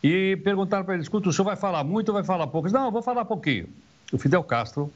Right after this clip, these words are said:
falou quatro horas e meia sem parar. Então, o Fidel Castro começou falando quatro, quatro horas e meia, o Nikita bateu lá com o sapato na, na mesa, e o, na era,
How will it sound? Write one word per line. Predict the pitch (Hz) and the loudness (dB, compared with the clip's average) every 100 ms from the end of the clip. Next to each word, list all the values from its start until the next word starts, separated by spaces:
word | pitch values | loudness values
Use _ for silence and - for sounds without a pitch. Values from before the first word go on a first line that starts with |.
| - | 0
falou | 123 113 147 147 - | 0 2 0 -2 -2
quatro | 160 190 196 190 | 0 0 0 0
horas | 139 143 156 139 | 2 0 0 0
e | 131 | 0
meia | 104 151 139 | 2 0 0
sem | 139 | -2
parar. | 131 110 78 64 - - - - - - - | -2 -2 -4 -8 -14 -20 -20 -20 -20 -20 -2
Então, | 110 190 202 190 | 2 4 2 -4
o | 135 | -2
Fidel | 170 170 | 0 2
Castro | - 120 98 131 | 0 -2 -2 -4
começou | 139 135 120 | -2 0 2
falando | 98 117 127 | 0 0 0
quatro, | 95 104 107 127 101 101 | 2 0 0 -4 -4 0
quatro | 123 113 | 0 0
horas | 95 101 | 0 0
e | 170 | 0
meia, | 185 202 190 - - _ | 0 0 -4 -10 -20 _
o | 156 | 0
Nikita | 170 156 190 139 | 2 0 -2 0
bateu | 120 131 101 131 120 | 0 0 0 0 0
lá | 117 110 | 0 -2
com | - 110 | -2 -2
o | |
sapato | 101 113 - 131 107 - | 2 0 0 -2 -2 -2
na, | 95 92 | 0 2
na | 90 123 | 2 2
mesa, | 143 180 190 - - - - - - - | 0 -2 -6 -14 -18 -20 -20 -20 -6 0
e | 170 202 202 | 2 2 -4
o, | 151 151 160 | -6 0 2
na | 165 | 2
era, | 185 214 | 2 -4